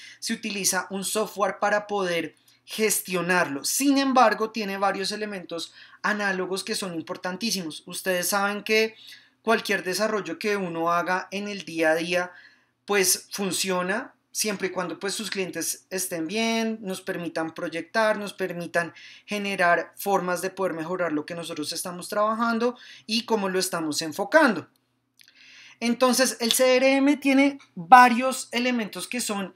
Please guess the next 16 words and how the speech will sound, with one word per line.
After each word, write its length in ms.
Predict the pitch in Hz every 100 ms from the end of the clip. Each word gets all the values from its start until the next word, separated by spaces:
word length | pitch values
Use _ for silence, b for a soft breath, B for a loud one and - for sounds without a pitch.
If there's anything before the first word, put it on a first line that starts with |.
| -
importantísimos 1200 | 208 202 226 226 247 220 - 190 214 240 359 - B B B B
porque, 420 | 233 233 233 220
digamos 440 | 175 196 196 202 -
que 340 | 247 233 - _ _ -
hay 120 | 185
dos 320 | 175 202 - 202
escenarios. 640 | 196 220 190 143 139 - 220
Uno, 260 | 226 262
cuando 180 | 294 262
uno 160 | 208 220
lo 140 | 240
quiere 200 | 226 196
implementar 520 | 185 202 220 226 185
como 220 | - 180 196
algo 240 | 190 185
nuevo 460 | 185 190 190 277